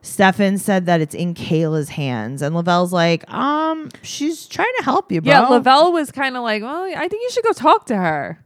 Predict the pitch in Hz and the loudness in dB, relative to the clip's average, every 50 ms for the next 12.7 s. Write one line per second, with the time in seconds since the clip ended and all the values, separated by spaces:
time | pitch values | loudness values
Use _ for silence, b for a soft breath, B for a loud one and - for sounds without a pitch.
0 | - 170 175 180 180 180 165 160 175 165 - 277 285 277 269 269 262 262 254 240 | -4 -2 0 0 0 0 2 0 0 2 6 8 8 10 10 10 10 10 10 10
1 | 226 214 214 208 202 190 - - 269 262 262 269 262 262 262 247 214 240 233 233 | 8 6 6 4 2 0 -2 0 2 2 4 4 4 4 4 4 6 6 6 6
2 | 220 - - - 254 240 240 240 226 214 208 202 202 208 208 185 190 180 175 - | 4 2 -2 -2 0 0 2 2 2 2 2 2 2 2 2 0 -4 -10 -8 -4
3 | 196 185 175 175 175 170 165 160 262 139 131 127 226 233 240 240 - - 233 226 | -4 -2 0 0 0 2 2 2 2 2 2 0 0 0 0 0 0 0 0 0
4 | 214 196 - 226 208 202 - 180 - - 277 302 302 285 196 165 165 - - 85 | 0 -2 -2 -2 -2 -2 -4 -6 -8 -2 -2 0 0 0 0 -2 -2 -4 -8 -8
5 | 101 95 78 65 50 57 - - - b b b b - 226 202 220 226 202 196 | -8 -6 -6 -8 -8 -10 -12 -14 -16 b b b b 2 2 4 4 2 0 2
6 | 214 240 262 247 - - 254 208 220 214 208 196 185 180 202 220 214 151 95 76 | 2 2 2 0 -2 -4 -2 2 2 2 2 0 -2 -4 -2 -2 -2 -2 -4 -8
7 | 67 - - 180 _ _ _ - 202 208 208 214 196 190 185 165 180 170 165 185 | -14 -20 -20 -20 _ _ _ 0 2 2 4 4 4 4 4 6 6 8 8 8
8 | 190 190 - - - - 175 165 170 170 - 165 143 - - 127 120 92 - - | 8 8 6 0 -2 0 0 0 0 -2 -6 -6 -8 -8 -8 -8 -8 -8 -8 -10
9 | 55 50 50 - _ _ _ _ _ _ _ _ _ _ _ _ _ _ _ _ | -10 -12 -12 -16 _ _ _ _ _ _ _ _ _ _ _ _ _ _ _ _
10 | _ _ - - - 202 185 175 175 170 165 165 - - _ - 185 185 185 196 | _ _ -12 -4 2 4 6 8 8 8 8 6 2 0 _ -4 -2 0 2 0
11 | 196 - - 202 180 190 190 175 180 170 160 165 - - 170 165 165 170 175 165 | 0 -2 0 0 0 2 2 2 0 0 0 -2 -4 -2 -2 -2 0 0 -2 -2
12 | 160 151 147 147 165 156 151 156 147 143 143 139 135 - | -2 -2 -4 -6 -8 -6 -4 -2 -2 -2 -2 -4 -6 -10